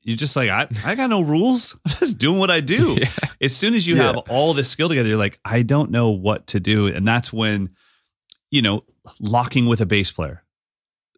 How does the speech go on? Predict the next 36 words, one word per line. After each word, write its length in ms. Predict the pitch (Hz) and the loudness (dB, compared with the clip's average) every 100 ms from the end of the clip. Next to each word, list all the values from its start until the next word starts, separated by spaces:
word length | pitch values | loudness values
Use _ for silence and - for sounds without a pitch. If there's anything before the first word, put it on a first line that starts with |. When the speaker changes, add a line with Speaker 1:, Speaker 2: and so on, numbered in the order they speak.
| _ - | _ -2
Speaker 1:
That's, 320 | 135 151 - | 0 0 0
like, 180 | 196 - | -2 0
one 80 | 151 | 2
of 60 | |
the 100 | 139 | 2
worst 720 | 113 98 101 123 131 - - - 123 - | 0 -2 0 2 2 0 -6 -8 -8 -8
<laughs> 260 | - _ - | -12 _ -4
things 380 | 131 127 113 - | 0 0 0 -2
ever 420 | 95 101 120 147 147 - _ - | -2 0 2 0 -2 -16 _ -2
is 160 | 127 127 | 0 2
people, 360 | 185 - 139 | 0 2 2
like, 200 | 123 107 | 2 0
saying, 340 | - - 127 101 | -2 0 0 0
'cause 180 | 139 113 | -2 0
it's, 180 | 127 - - | -2 -2 -6
it's 160 | - - | -6 -2
almost 240 | 151 151 | 0 0
the 80 | 120 | -2
terminology 640 | - 143 117 104 104 98 95 | -2 0 2 4 2 2 0
of, 100 | 90 | -2
like, 260 | 92 - _ _ - | -4 -8 _ _ 0
global 340 | 123 147 143 | 2 4 4
warming. 360 | 127 120 82 82 | 4 2 0 -6
It's 100 | 92 | -10
like, 120 | 113 | -8
well, 340 | 120 123 120 - | 0 0 0 -8
hold 260 | - 131 113 | -4 -2 0
on. 220 | 80 71 _ _ _ _ _ _ _ _ | -2 -6 _ _ _ _ _ _ _ _
It's 260 | 117 113 - _ | -2 -2 -6 _
climate 420 | - 143 151 127 - | -6 0 2 0 -2
change. 520 | 98 80 73 92 - _ _ _ _ _ | -4 -4 -6 -8 -12 _ _ _ _ _
Our 180 | 113 95 | -2 -2
oceans 500 | 113 151 240 160 127 | 2 2 2 2 2
are 80 | 101 | 0
getting 300 | 95 87 82 | -2 -2 -4
warmer, 420 | 82 85 80 87 | -6 -6 -6 -10